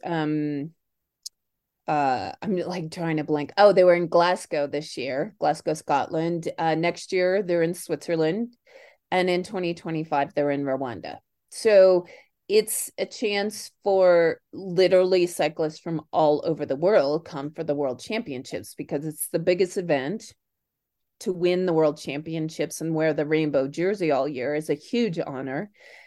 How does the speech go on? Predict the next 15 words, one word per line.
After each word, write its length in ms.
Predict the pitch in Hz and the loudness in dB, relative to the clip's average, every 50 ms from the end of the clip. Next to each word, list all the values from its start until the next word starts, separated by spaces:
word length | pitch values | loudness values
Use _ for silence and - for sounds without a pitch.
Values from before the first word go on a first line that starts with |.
| _ _ _ _ 170 | _ _ _ _ 0
And 600 | 180 180 175 175 170 170 175 170 165 160 - - - - - - _ _ _ _ _ _ _ _ _ 185 | 0 2 4 4 2 2 2 0 -2 -4 -8 -12 -16 -16 -16 -18 _ _ _ _ _ _ _ _ _ 0
Rwanda, 880 | 190 180 180 190 185 190 196 196 202 202 196 190 190 190 185 185 185 - _ _ _ _ _ _ _ _ _ _ _ _ _ _ - | 0 2 2 2 2 2 0 2 4 6 6 8 8 6 4 2 0 -4 _ _ _ _ _ _ _ _ _ _ _ _ _ _ -2
Rwanda 420 | - 220 208 220 233 240 240 233 202 | 0 2 4 4 4 4 4 4 6
bid 200 | 214 214 214 220 | 6 4 4 4
on 180 | 220 214 214 | 0 -2 -2
it. 260 | 214 208 208 208 - - - - - _ 208 | -2 -2 -2 -4 -8 -14 -18 -18 -20 _ -20
I 160 | 196 202 202 | -18 -12 -6
wanna 180 | 226 233 262 285 | -2 0 0 0
say 220 | 277 - - 214 | 0 0 0 0
they 120 | 202 190 185 | 2 0 -2
bid 240 | 180 - 196 196 | 0 0 -2 0
on 200 | 214 202 190 185 | 0 -2 0 -2
it 160 | 165 151 - - | -2 -4 -2 -2
back 180 | 170 175 170 | -2 -2 -2
in 240 | 170 165 165 165 170 | -2 -2 -2 -2 -4